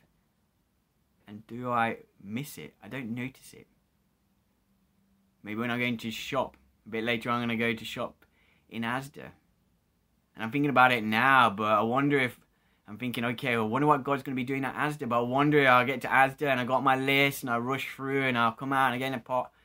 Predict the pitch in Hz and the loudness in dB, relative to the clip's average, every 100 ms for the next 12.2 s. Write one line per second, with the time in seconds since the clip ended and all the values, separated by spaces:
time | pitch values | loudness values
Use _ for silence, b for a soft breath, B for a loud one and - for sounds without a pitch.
0 | b - 123 123 113 127 123 110 110 123 | b -18 -14 -14 -10 -4 -4 -4 -6 -12
1 | - _ _ _ _ _ _ _ _ _ | -14 _ _ _ _ _ _ _ _ _
2 | _ _ _ _ _ _ _ _ _ _ | _ _ _ _ _ _ _ _ _ _
3 | - - 92 95 _ 120 156 165 127 135 | -18 -14 -12 -14 _ -16 -12 -12 -12 -12
4 | 131 127 135 120 87 90 87 101 113 110 | -10 -10 -12 -12 -14 -12 -10 -8 -10 -12
5 | 113 85 - 87 90 80 92 _ _ _ | -18 -20 -20 -18 -18 -20 -20 _ _ _
6 | _ _ _ _ _ _ 104 101 - 156 | _ _ _ _ _ _ -8 -6 0 2
7 | 156 151 127 - - 135 160 139 113 107 | 2 0 -6 -6 0 2 6 4 2 -6
8 | 110 143 143 - 139 156 120 107 b b | -10 -8 -10 -8 -6 -4 -4 -6 b b
9 | - 117 110 110 104 104 120 131 139 _ | -14 -8 -6 -6 -6 -8 -8 -8 -10 _
10 | _ _ _ _ 107 98 101 104 - 90 | _ _ _ _ -12 -10 -10 -10 -16 -20
11 | - _ _ _ _ _ _ _ 92 98 | -20 _ _ _ _ _ _ _ -18 -14
12 | 87 78 | -12 -14